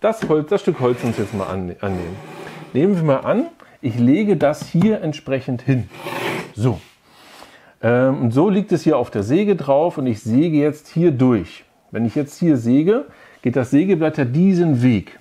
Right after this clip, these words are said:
Ja, genauso. Moment, ich hole mal ein Sägeblatt. Das heißt, ich habe hier jetzt das Sägeblatt und so bewegt sich das. Das heißt, so bewegt sich das auch durchs Holz. Und jetzt stellt euch folgendes, folgendermaßen das vor.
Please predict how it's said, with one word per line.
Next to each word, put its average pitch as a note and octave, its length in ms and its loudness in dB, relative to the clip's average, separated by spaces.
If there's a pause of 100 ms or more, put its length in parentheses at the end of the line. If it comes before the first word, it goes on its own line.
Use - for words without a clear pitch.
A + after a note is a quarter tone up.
(100)
Ja, A2 200 -4
genauso. B2 480 0
Moment, F3+ 280 0
ich D#3+ 100 -6
hole A#3 100 2
mal A3+ 100 0
ein D3 40 0
Sägeblatt. F#2+ 340 -2 (200)
Das - 100 -8
heißt, A2+ 100 0
ich A2+ 100 -4
habe D3+ 160 0
hier D#3 220 2
jetzt C#3 120 -4
das G#2+ 120 -4
Sägeblatt E3 560 0 (280)
und A#2 180 0
so C3 400 2
bewegt C3 520 0
sich - 220 -6
das. - 340 -12 (380)
Das G2 140 -10
heißt, C3 200 0
so E3 120 4
bewegt G3 180 2
sich F#3+ 80 2
das E3 80 -2
auch F3 140 0
durchs D#3+ 280 -2
Holz. F#2 380 -2
Und G#2+ 80 -8
jetzt A2+ 120 -2
stellt D#3+ 240 0
euch - 140 -4
folgendes, C#3+ 360 -2
folgendermaßen B2 760 -4
das - 60 -14
vor. D3+ 400 -2